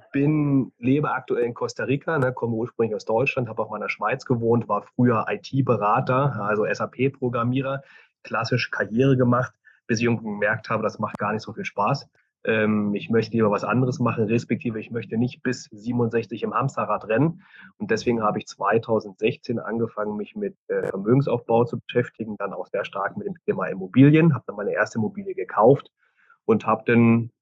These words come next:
fröhlich, munter fünf Jahre lang alles gekauft, was quasi nicht gefühlt bei drei auf dem Baum war. <laughs> In, in der Region Sachsen habe ich gekauft, also Leipzig, Chemnitz, Umgebung. Und, ähm,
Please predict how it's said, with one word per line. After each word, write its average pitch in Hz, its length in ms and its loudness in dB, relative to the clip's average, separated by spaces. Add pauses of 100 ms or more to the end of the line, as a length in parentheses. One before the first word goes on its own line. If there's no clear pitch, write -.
(200)
fröhlich, 120 400 4
munter 117 460 2
fünf 120 320 0
Jahre 107 300 2
lang 104 280 2
alles 110 320 -2
gekauft, 107 640 2 (220)
was 95 200 -10
quasi 101 380 -4
nicht 104 180 -8
gefühlt 110 380 -2
bei 95 140 2
drei 101 240 2
auf 101 100 2
dem 101 100 -2
Baum 117 280 6
war. 135 240 2 (160)
<laughs> 143 140 2
In, 147 340 4 (320)
in 120 160 6
der 113 220 2
Region 113 440 2
Sachsen 117 400 -4
habe 113 120 2
ich 110 100 -8
gekauft, 110 420 -2
also 101 160 -4
Leipzig, 98 480 -4
Chemnitz, 104 440 -2
Umgebung. 131 720 4 (460)
Und, 127 540 6
ähm, 120 480 2